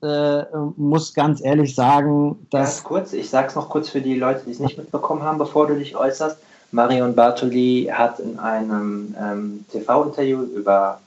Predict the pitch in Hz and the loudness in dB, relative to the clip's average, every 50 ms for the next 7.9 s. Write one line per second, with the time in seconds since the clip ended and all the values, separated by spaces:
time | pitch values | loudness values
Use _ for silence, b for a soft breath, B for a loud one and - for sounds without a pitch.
0 | _ _ _ _ _ _ _ - - - 117 113 120 131 - - 104 98 101 98 | _ _ _ _ _ _ _ -14 -4 2 4 4 4 4 0 -2 -4 -4 -4 -6
1 | - - 104 107 98 - - 104 101 101 98 98 101 95 95 - - - 95 95 | -6 -8 -8 -8 -6 -2 -2 -2 -2 -2 -2 -4 -6 -8 -8 -10 -10 -8 -8 -8
2 | 98 - B B B B B B B B B B B B B B B B B B | -8 -12 B B B B B B B B B B B B B B B B B B
3 | B B _ - - 117 113 101 95 123 - - - 110 95 113 123 123 120 110 | B B _ 0 2 4 4 4 2 0 0 0 0 0 2 2 2 2 2 2
4 | - 131 156 - 151 143 - - - 135 131 - 123 131 135 135 135 - - - | 2 0 0 0 -2 -4 -4 -6 -6 -6 -6 -4 0 2 2 2 2 0 0 0
5 | 113 113 110 110 110 107 104 - 107 107 107 - - - 110 113 131 147 165 160 | 2 2 2 0 -4 -6 -4 -2 -2 -2 -2 -4 -6 -4 0 2 4 4 4 4
6 | 151 151 147 143 - - - 120 123 123 110 120 123 127 - - - - _ 120 | 2 0 -2 -4 -6 -6 -4 -4 -4 -2 0 0 0 0 0 -4 -10 -6 _ 2
7 | 117 120 139 143 - - 156 147 135 120 117 104 - - - - - | 4 4 4 2 0 0 0 0 0 2 0 -2 -2 -6 -14 -18 -20